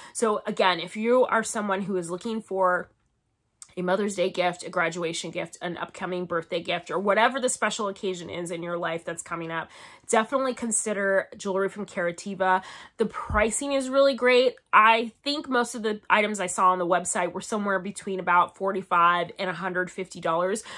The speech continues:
which I think is a great price for, um, this kind of higher end jewelry. I feel like it's not the cheap stuff that you, you know, might find at the mall, but it's definitely not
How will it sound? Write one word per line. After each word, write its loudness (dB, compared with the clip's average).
which 0
I 4
think -2
is 2
a 0
great -4
price 2
for, 4
um, 4
this -6
kind -2
of 0
higher 4
end -4
jewelry. 0
I -2
feel -2
like -2
it's -2
not 4
the -4
cheap -4
stuff 4
that -4
you, -4
you -4
know, 4
might 4
find 4
at -2
the 0
mall, 8
but 2
it's -6
definitely 2
not 8